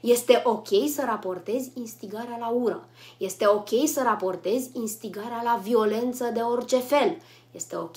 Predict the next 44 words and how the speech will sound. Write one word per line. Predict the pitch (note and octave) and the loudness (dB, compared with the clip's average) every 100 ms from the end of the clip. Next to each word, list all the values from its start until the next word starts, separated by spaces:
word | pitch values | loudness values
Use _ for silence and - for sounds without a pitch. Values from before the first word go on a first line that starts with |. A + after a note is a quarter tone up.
| A3 | 0
să | C#4+ B3 | 2 -2
raportezi | G#3+ F3+ E3+ E3+ G#3+ A#3 - | -2 -4 -8 -2 -2 -2 -4
instigarea | A3 - G3 F3 F3 A3 | -8 -8 -12 -10 -8 -6
la | A3 | -6
consum | G#3 F#3+ F#3 - A3 A3 | -6 -8 -8 -10 -8 -6
de | G#3+ | -6
substanțe. | - A#3+ - - D#4+ D4 A#3 - - | -6 -4 -4 6 8 8 4 -6 -16
Este | - - | -20 -20
ok | - - A3+ | -18 -10 -8
să | A3+ G#3 | -6 -6
raportezi | F#3+ F#3 F3+ A3+ A3 | -6 -8 -8 -8 -8
promovarea | F#3 F3+ F3 G3 A3 | -10 -10 -10 -8 -6
unui | G#3+ G3 | -6 -6
comportament | G3 F3+ F3+ F3+ F3 F#3 A3 | -6 -6 -10 -12 -8 -6 -6
sexual | A3 G3 - G3+ G#3+ G3+ | -6 -8 -8 -6 -4 0
deviant | G3 F#3+ F3 F#3 G#3 G#3+ | 4 4 2 -4 -4 -6
și | - G#3+ | -8 -4
ilegal. | A3 G3 G#3+ C4+ G#3 - - _ _ | -2 0 8 8 8 2 -10 _ _
Dar | - G#3+ G3 G#3+ | -6 -4 0 10
nu, | E4+ F#4 - - | 12 12 8 -10
nu | G3+ | -6
este | G#3 G3+ G#3+ | -4 -2 0
ok | G#3 - | 0 4
deloc | A3 G3 A3+ G#3 B3 G4 F#4+ | 4 4 4 6 10 8 8
să | - G3+ | -2 -4
raportezi | F#3 F3 F3 E3+ A#3+ G#3+ | -4 -4 -8 -4 -4 -2
oameni | F#3 F3 A3 B3 | -2 -2 -4 -4
doar | A#3 | -6
pentru | - A3+ G#3+ | -6 -8 -8
că | G#3+ | -8
ți | G3+ G3 | -8 -10
se | F3 | -8
pare | A3 A#3+ | -6 -4
ție | G#3+ - A3+ | -6 -6 -4
un | A3 | -2
individ | G3+ F3+ F3+ A3+ | -4 -4 -8 -10
care | - G3 | -8 -8
cu | F#3 | -8
siguranță | F#3+ F#3+ F#3+ A3 A#3 G3 | -10 -8 -8 -8 -8 -8
nu | A3 | -8
cunoști | - G3+ A3+ - G#3 | -8 -8 -8 -10 -10
nici | A#3 | -10
măcar | A#3 G#3 A3+ G#3 | -10 -6 -6 -2
definiția | G3+ A3 - G#3 A3+ F4 E4+ G#3 F3+ - | 0 0 -2 -4 6 6 6 -2 -4 -8